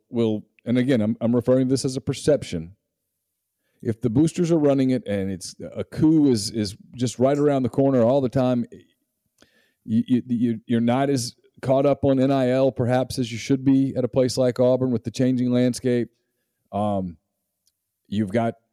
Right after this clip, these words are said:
your two, your, your two big rivals are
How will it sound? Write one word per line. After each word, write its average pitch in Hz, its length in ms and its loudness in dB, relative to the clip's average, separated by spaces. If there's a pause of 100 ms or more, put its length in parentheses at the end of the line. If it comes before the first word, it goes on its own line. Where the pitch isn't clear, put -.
(140)
your 110 180 -2
two, 135 640 2
your, 117 160 0 (100)
your 117 140 0
two 147 200 0
big 127 280 2
rivals 123 640 0
are 98 560 0